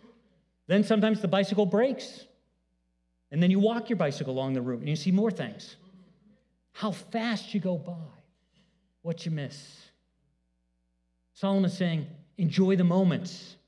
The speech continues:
Let God into your life. Have God see the moments for what they are and enjoy them. Doesn't mean don't think about tomorrow, but don't think about tomorrow so much that you don't enjoy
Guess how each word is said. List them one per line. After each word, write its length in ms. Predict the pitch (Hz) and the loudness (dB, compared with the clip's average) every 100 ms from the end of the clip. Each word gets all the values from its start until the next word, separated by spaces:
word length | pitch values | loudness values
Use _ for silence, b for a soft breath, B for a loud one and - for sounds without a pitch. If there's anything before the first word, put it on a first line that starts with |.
| _ _ _ _ _ _ _ - | _ _ _ _ _ _ _ -2
Let 240 | 202 151 | 0 4
God 380 | 196 202 226 226 | 4 4 4 4
into 280 | 226 214 226 | 4 4 4
your 160 | 233 | 6
life. 560 | 208 175 165 170 165 - - - _ _ _ _ _ _ _ _ _ _ _ _ _ _ _ _ _ _ _ _ | 6 4 4 2 -2 -14 -20 -20 _ _ _ _ _ _ _ _ _ _ _ _ _ _ _ _ _ _ _ _
Have 180 | 180 180 | 0 2
God 320 | 156 202 214 | 4 4 2
see 480 | - - - 226 240 | -2 -8 2 4 6
the 140 | 220 214 | 4 4
moments 380 | 214 220 220 | 6 4 2
for 120 | - 220 | 0 2
what 240 | 214 208 | 2 2
they 140 | 226 | 2
are 500 | 185 151 139 143 151 - - _ _ _ _ _ | 2 0 -2 -6 -8 -14 -20 _ _ _ _ _
and 140 | 165 180 | 0 2
enjoy 580 | 170 170 156 165 175 156 | 4 0 -2 0 0 0
them. 200 | 117 95 - _ _ _ _ _ - | -6 -10 -18 _ _ _ _ _ -4
Doesn't 220 | 185 220 | 0 4
mean 140 | 220 | 4
don't 260 | 202 220 - | 4 2 2
think 160 | 208 | 2
about 240 | 196 208 208 | 4 0 0
tomorrow, 680 | 220 196 160 165 196 180 - - _ _ _ _ _ _ _ _ - | 0 2 2 2 0 -2 -12 -20 _ _ _ _ _ _ _ _ -8
but 120 | 170 | 2
don't 160 | 214 220 | 2 4
think 120 | 226 | 4
about 200 | 214 208 | 2 2
tomorrow 260 | 190 208 | 2 2
so 300 | 180 - 214 | 0 0 2
much 240 | 220 214 214 | 2 0 0
that 60 | |
you 60 | 175 | 0
don't 140 | 175 | 0
enjoy 340 | 170 185 175 | 0 0 0